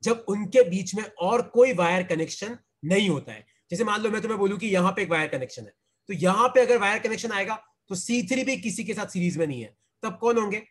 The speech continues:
खाली सी फ़ोर और सी फ़ाइव किस में होंगे? series में होंगे। आया तुम्हें समझ में कि series में है कि नहीं, कैसे पता करते हैं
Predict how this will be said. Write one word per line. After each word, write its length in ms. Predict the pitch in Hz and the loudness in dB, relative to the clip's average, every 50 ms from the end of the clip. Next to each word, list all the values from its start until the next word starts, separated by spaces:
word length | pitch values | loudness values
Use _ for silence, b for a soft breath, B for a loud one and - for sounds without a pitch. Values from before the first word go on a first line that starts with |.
| _ _ _ _ | _ _ _ _
खाली 240 | - 180 185 214 214 | -4 -2 -2 0 -2
सी 240 | 180 - - 214 220 - | -4 -4 -6 -6 -6 -4
फ़ोर 220 | - 233 208 196 | -4 -4 -4 -4
और 100 | 208 185 | -4 -6
सी 160 | 180 190 190 180 | -6 -6 -6 -4
फ़ाइव 200 | 190 185 185 180 | -2 -4 -4 -4
किस 220 | 190 175 - - | -6 -10 -8 -4
में 80 | 175 165 | -4 -2
होंगे? 260 | 156 151 151 151 - - _ _ _ | -2 -2 -4 -4 -4 -6 _ _ _
series 360 | - - 196 180 175 160 120 120 | -10 -6 -4 -2 -2 -2 -4 -6
में 80 | 117 | -12
होंगे। 260 | 104 98 92 90 90 - _ _ _ _ _ _ - 156 | -16 -18 -20 _ -20 -20 _ _ _ _ _ _ -6 -2
आया 160 | 180 214 226 | -2 -2 0
तुम्हें 220 | - 226 208 196 | -2 -2 -4 -4
समझ 240 | 185 190 180 175 160 | -2 0 0 0 0
में 180 | 165 180 175 175 - _ _ _ - | 0 -2 -2 -2 -6 _ _ _ -10
कि 120 | 220 220 180 | -8 -8 -8
series 460 | - - - 196 190 214 226 220 - | -8 -8 -6 -2 -2 0 0 0 0
में 80 | 226 220 | -2 -2
है 160 | 175 180 185 180 | 0 0 0 0
कि 120 | 180 202 | 0 -4
नहीं, 100 | 196 202 185 | -4 -2 -4
कैसे 160 | 185 175 175 | -4 -4 -2
पता 180 | 165 165 170 165 | -4 -4 -4 -2
करते 220 | 165 156 - 160 | -4 -4 -4 -6
हैं 100 | 160 156 | -8 -10